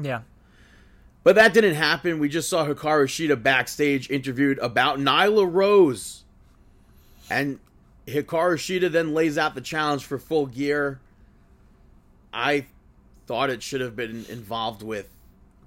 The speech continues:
Speaker 2: Serena Deeb and not Nyla Rose, but
Speaker 1: Yeah,
Speaker 2: I guess
Speaker 1: I
Speaker 2: maybe they'll do a super slow build to that, maybe.
Speaker 1: By the way, they're saying that Thunder Rosa is,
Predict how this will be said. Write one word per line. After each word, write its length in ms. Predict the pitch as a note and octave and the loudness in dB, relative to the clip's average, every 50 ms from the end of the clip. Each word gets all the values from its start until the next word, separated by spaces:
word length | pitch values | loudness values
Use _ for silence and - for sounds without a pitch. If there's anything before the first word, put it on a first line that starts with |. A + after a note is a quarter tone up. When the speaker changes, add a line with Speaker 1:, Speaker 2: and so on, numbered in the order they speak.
| _ - _ _ _ _ _ | _ -20 _ _ _ _ _
Speaker 2:
Serena 440 | - - - C3 B2+ C3 B2 A2 G2+ | -20 -12 -10 -6 -6 -6 -6 -8 -10
Deeb 320 | F#2+ A2+ A#2 A#2+ A2 F#2+ | -10 -10 -10 -8 -8 -10
and 240 | F#2 F#2 F2+ E2+ E2+ | -10 -12 -12 -12 -12
not 340 | F2 F#2+ G2+ G2+ G2 - D2 | -10 -8 -8 -8 -8 -10 -12
Nyla 340 | G2 G2 F#2+ F#2 F#2 F#2 | -12 -12 -10 -10 -10 -12
Rose, 400 | D#2+ D#2+ F#2 G2 F#2 F2+ F#2+ F2+ | -12 -12 -12 -12 -12 -12 -14 -16
but 300 | - _ F2 E2 D#2 - - _ _ _ _ _ - - _ _ - - _ - - - - - _ _ _ - | -18 _ -14 -14 -14 -16 -18 _ _ _ _ _ -20 -20 _ _ -20 -20 _ -20 -20 -20 -20 -20 _ _ _ -12
Speaker 1:
Yeah, 260 | D3 C#3+ C3 A#2+ A2 - - | -8 -6 -6 -6 -8 -12 -16
Speaker 2:
I 80 | G#2+ | -10
guess 180 | G#2 A2+ A2 - | -8 -8 -8 -6
Speaker 1:
I 20 | - | -6
Speaker 2:
maybe 200 | A#2+ A#2 A2+ A#2 | -6 -6 -6 -6
they'll 160 | G#2+ G#2+ G2+ | -8 -8 -10
do 180 | F#2+ F2+ A2+ G2+ | -10 -10 -10 -10
a 40 | F#2 | -10
super 440 | - - - - B2+ A#2 A2 A#2 A#2 | -12 -14 -12 -10 -12 -10 -10 -10 -12
slow 360 | - - - B2 B2 A#2+ A#2 | -12 -12 -10 -8 -6 -6 -6
build 340 | A2 A#2 A#2 A#2 A#2 A2+ - | -6 -8 -8 -8 -10 -12 -16
to 80 | B2+ | -14
that, 280 | C3 B2+ B2 B2+ - B2+ | -12 -12 -12 -12 -14 -16
maybe. 380 | C3 C3 C3 B2+ B2 C3 B2+ C3 D#3+ D#3+ _ _ _ | -14 -14 -12 -12 -12 -16 -16 -18 -20 -20 _ _ _
Speaker 1:
By 240 | - D#3 E3+ E3 E3 | 0 4 6 6 6
the 80 | E3 D#3+ | 6 4
way, 100 | D3+ D3 | 2 0
they're 120 | C3+ C#3 | 0 -2
saying 420 | - - D#3+ D3+ D3 D3 C#3+ C#3 C3+ | -4 -2 -2 0 0 -2 -4 -4 -4
that 300 | C#3 C3+ C3 C3 - - | -2 -2 -4 -4 -8 -12
Thunder 340 | - - E3 D#3 C#3+ D3+ | -6 -4 -4 -4 -4 -8
Rosa 540 | C#3 C#3 C#3+ C#3+ C#3 C3 C3 C3+ C3+ C3 C3 - | -8 -4 -4 -4 -4 -4 -4 -2 -2 -2 -2 -4
is, 540 | C#3+ C3+ B2+ B2 A#2+ A#2 A2+ - - - | -8 -8 -8 -8 -10 -12 -14 -14 -14 -16